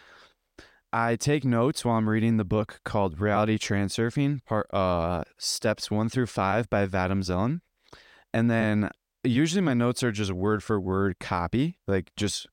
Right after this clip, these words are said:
copied exactly from the book. And then I go back every once in a while and recap, like, my most important notes and then rewrite them down in a new part of my journal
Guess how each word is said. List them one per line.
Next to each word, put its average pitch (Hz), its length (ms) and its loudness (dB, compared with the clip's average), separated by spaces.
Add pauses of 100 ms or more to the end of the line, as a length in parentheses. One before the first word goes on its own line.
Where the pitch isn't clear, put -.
(140)
copied 101 360 0
exactly 92 520 0
from 104 180 -2
the 101 80 2
book. 95 320 0 (720)
And 127 120 2
then 123 380 2
I 113 380 0 (100)
go 120 280 2
back 107 440 -2
every 104 480 0
once 104 340 -2
in 107 60 0
a 104 40 0
while 101 380 0 (380)
and 110 380 0
recap, 117 560 0
like, 113 200 0
my 104 120 2
most 107 340 2
important 104 540 0
notes - 600 -2
and 107 160 0
then 92 260 0 (280)
rewrite 107 460 2
them 107 160 2
down 101 420 0
in 113 320 0
a 101 160 2
new 113 380 4
part 113 340 -2
of 101 140 0
my 101 160 0
journal 101 400 0